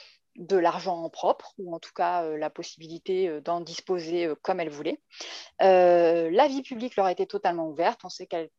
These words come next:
participaient aux cérémonies, euh, euh, au théâtre, euh, elles assistaient donc aux banquets, on vient de le dire, qui était visiblement une composante très, très importante pour, euh, la civilisation étrusque.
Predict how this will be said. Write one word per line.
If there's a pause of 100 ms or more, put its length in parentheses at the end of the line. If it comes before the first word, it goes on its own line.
participaient
aux
cérémonies,
euh, (420)
euh,
au
théâtre,
euh,
elles
assistaient
donc
aux
banquets,
on
vient
de
le
dire,
qui
était
visiblement
une
composante
très,
très
importante (180)
pour,
euh,
la
civilisation
étrusque.